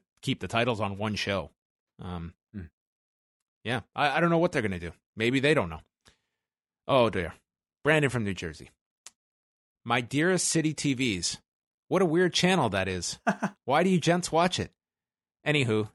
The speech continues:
Speaker 1: this has nothing to do with SmackDown or the Arctic Frost in Peterborough. Double. Anywho, great show again from the
Speaker 2: Okay.
Speaker 1: Road Dogg after he recovered from his beating last night."
Speaker 2: So what I gathered
Speaker 1: I,
Speaker 2: from
Speaker 1: I read that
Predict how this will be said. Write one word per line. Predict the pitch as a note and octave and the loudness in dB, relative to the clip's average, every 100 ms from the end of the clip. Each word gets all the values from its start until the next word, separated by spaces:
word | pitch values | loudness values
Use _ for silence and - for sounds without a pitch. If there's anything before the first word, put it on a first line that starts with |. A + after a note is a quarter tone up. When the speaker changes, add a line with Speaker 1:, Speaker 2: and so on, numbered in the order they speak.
| - | -6
Speaker 1:
this | B2+ | 0
has | C#3+ C3 | 0 2
nothing | D3 F3+ D#3 | 0 2 0
to | C#3 | 0
do | C#3+ | 0
with | C3 | 0
SmackDown | - A#2+ A#2+ B2+ B2 A#2+ | 0 -2 0 0 0 0
or | A#2+ G#2+ | -2 -2
the | G#2 | -2
Arctic | F#2+ C3+ - - | -2 -2 -4 -6
Frost | - A2+ A2 A#2 | 0 0 0 -2
in | G2+ | -2
Peterborough. | D3 B2 F#2 F2 E2+ _ _ _ _ _ _ _ _ _ B2+ | 0 0 0 -4 -6 _ _ _ _ _ _ _ _ _ -6
Double. | - A2+ G2+ D2+ _ _ _ _ - | 0 0 0 -6 _ _ _ _ -2
Anywho, | B2+ D#3 A#2+ G2 - _ _ _ _ | 2 2 2 -2 -6 _ _ _ _
great | - C3 D#3 | 0 0 2
show | - E3 | 2 4
again | B2 F#2+ F#2+ B2 - _ _ _ | 2 2 -2 -4 -12 _ _ _
from | - A#2 | -4 0
the | A2 | 0
Speaker 2:
Okay. | G#2+ | 2
Speaker 1:
Road | C#3+ C#3 | 2 2
Dogg | A#2 G#2+ A2+ - - | 2 2 0 -6 -4
after | A2 - | -2 0
he | B2 | 0
recovered | A2 - C#3 D#3 C3+ | 0 0 0 0 0
from | C3 | 0
his | A2+ - | -2 -2
beating | D#3+ F3+ B2 | 0 2 2
last | F#2 D#2+ F#2 | 0 -2 -4
night." | D#2+ C#2+ _ _ _ _ _ _ _ _ _ _ _ _ _ _ - | -6 -10 _ _ _ _ _ _ _ _ _ _ _ _ _ _ -4
Speaker 2:
So | C#3+ | 0
what | F3+ | 4
I | A#3+ | 2
gathered | D3 B2+ C#3+ C#3+ A#2+ G2+ - | 4 2 4 2 0 -4 -4
Speaker 1:
I, | D#3 | -2
Speaker 2:
from | - | 2
Speaker 1:
I | D#3+ | 2
read | D3+ E3+ | 2 0
that | D3 C#3 - | 2 0 0